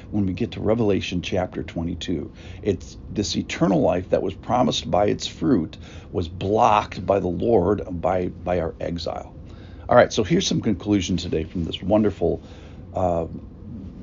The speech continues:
uh, passage. Are you opposing God? You know, don't be that guy. And if so, you may be facing the opposition of God himself. It's so, you know, scary and sobering.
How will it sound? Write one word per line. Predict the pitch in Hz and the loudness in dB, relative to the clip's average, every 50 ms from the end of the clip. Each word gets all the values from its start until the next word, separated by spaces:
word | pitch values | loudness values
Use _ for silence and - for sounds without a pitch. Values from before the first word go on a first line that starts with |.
| - - | -8 -4
uh, | - 90 87 - - - | -2 -2 -2 -2 -8 -10
passage. | - - 104 95 92 - - 67 - - - - - - - - - - - - - - - - - - - - - | -2 0 0 0 0 0 -4 -6 -6 -8 -10 -12 -14 -16 -16 -16 -16 -16 -16 -16 -16 -14 -16 -16 -16 -16 -14 -2 2
Are | - 247 | 4 6
you | 277 269 151 - | 6 8 6 6
opposing | - - - 110 113 113 92 92 78 73 | 4 2 4 4 6 6 4 2 0 -4
God? | - - - - - - - - - - - - | -4 -6 -6 -6 -8 -10 -12 -14 -14 -12 -8 -4
You | 98 95 | -4 -2
know, | 82 80 | -2 0
don't | - - 160 160 | 0 0 0 2
be | - 110 95 | 0 -2 0
that | 104 95 90 85 - | 0 0 0 -2 -4
guy. | - - - - - - - - - - - - - - - - | -8 -10 -12 -14 -16 -16 -16 -16 -16 -16 -16 -16 -16 -12 -4 -2
And | 123 135 - | -2 2 2
if | 202 214 - | 2 2 2
so, | - - 180 156 113 101 | 2 4 6 6 6 6
you | 104 127 | 4 4
may | 202 - | 4 4
be | - 82 117 95 | 4 2 0 0
facing | - - 127 156 - - 113 98 | 2 2 2 2 2 2 2 2
the | 92 90 87 - | 0 -2 -4 -6
opposition | - - - - - 120 95 104 110 120 - - - | -10 -10 -10 -8 -6 -4 -2 0 0 0 0 -2 -4
of | - - - | -6 -8 -10
God | - 98 - - - | -10 -4 -4 -4 -2
himself. | 87 - - - - 131 95 - 90 | -4 -6 -6 -4 -2 -2 -2 -4 -6
It's | 87 - | -8 -8
so, | - - 165 185 160 123 - - - - - - - - - - - - - - - - - | -2 2 4 4 4 4 2 -2 -8 -16 -16 -16 -16 -16 -16 -16 -16 -16 -16 -16 -16 -10 -6
you | 101 98 | -4 -2
know, | 90 82 | -2 -2
scary | 82 - - - 147 175 170 117 80 69 | -2 -4 0 2 2 4 4 2 2 0
and | 69 85 82 | -4 -6 0
sobering. | - 139 147 165 147 90 71 - - - | 4 6 6 6 4 0 -4 -4 -6 -12